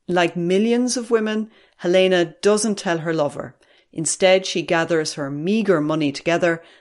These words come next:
and sets out to find an abortionist. This search for an abortion is quite extraordinarily tense. I really wasn't expecting a thriller buried in a romance, but that's what Baum gives us.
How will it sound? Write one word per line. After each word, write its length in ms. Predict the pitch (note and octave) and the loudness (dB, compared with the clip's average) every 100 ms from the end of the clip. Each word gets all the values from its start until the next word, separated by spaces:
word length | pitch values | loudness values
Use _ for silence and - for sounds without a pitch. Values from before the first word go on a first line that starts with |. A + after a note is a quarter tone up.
| - | -8
and 120 | B3+ | -4
sets 380 | - G#3+ G3 - | -2 -2 -2 0
out 180 | E3+ E3+ | 0 -2
to 80 | F3 | -12
find 500 | - C#3+ C#3 C#3+ - - | -6 -4 -2 -4 -6 -6
an 80 | E3+ | -6
abortionist. 840 | E3+ G#3+ G3+ - - - - - _ _ _ - | -2 -2 -4 -8 -10 -10 -12 -16 _ _ _ -2
This 160 | E4 | 0
search 420 | - C#4+ A#3+ - - | 2 2 2 0 -6
for 180 | - | -2
an 80 | F#3+ | 0
abortion 680 | F3 F3+ F#3+ E3+ - C#3+ C3+ | 2 4 2 2 -2 -4 -4
is 200 | D#3+ D#3+ | -6 -8
quite 560 | - - G#3 G3+ G3+ - | -8 -4 2 2 0 -4
extraordinarily 960 | F3+ - - F3 E3 E3 D#3 D3+ C#3+ D3 | -6 -6 -2 0 2 0 -2 -2 -2 -4
tense. 480 | - C3 - - - _ _ _ - | -4 -8 -8 -14 -18 _ _ _ 0
I 80 | G3 | 0
really 340 | G#3 C4 C#4+ | 2 2 4
wasn't 300 | C4+ B3 A#3 | 4 2 0
expecting 560 | G#3 - F#3+ F#3 G3+ F3 | -2 0 -2 0 -2 -2
a 60 | |
thriller 560 | D#3+ - E3+ F#3 A#3+ C#4 _ | -4 0 4 4 2 -4 _
buried 340 | E3+ D3+ D3 C#3 | 0 0 0 -2
in 100 | C#3 | -4
a 80 | |
romance, 680 | C#3 E3+ F#3+ G3+ G3+ G3 - - - _ _ | 0 2 4 4 2 0 -8 -12 -20 _ _
but 260 | - B3+ B3+ | 0 0 2
that's 260 | A#3 A#3+ - | -2 0 -2
what 180 | A3 | -2
Baum 300 | G#3 F3+ F3 | 0 0 0
gives 300 | E3 C#3+ - | 0 -2 -4
us. 340 | - B2 - | -8 -6 -6